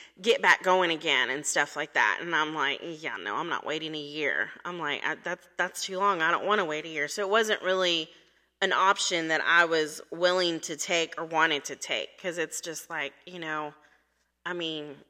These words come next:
I wasn't getting any younger. <laughs> And we had waited a really long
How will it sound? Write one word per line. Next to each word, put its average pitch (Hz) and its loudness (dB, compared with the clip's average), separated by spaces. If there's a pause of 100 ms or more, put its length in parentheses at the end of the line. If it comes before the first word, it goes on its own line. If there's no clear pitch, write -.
(160)
I 147 -2
wasn't 202 4
getting 175 2
any 156 -6
younger. 156 -2 (400)
<laughs> 311 6 (540)
And 196 0
we 262 0
had 214 2
waited 170 2
a 147 0
really 139 -6
long - -14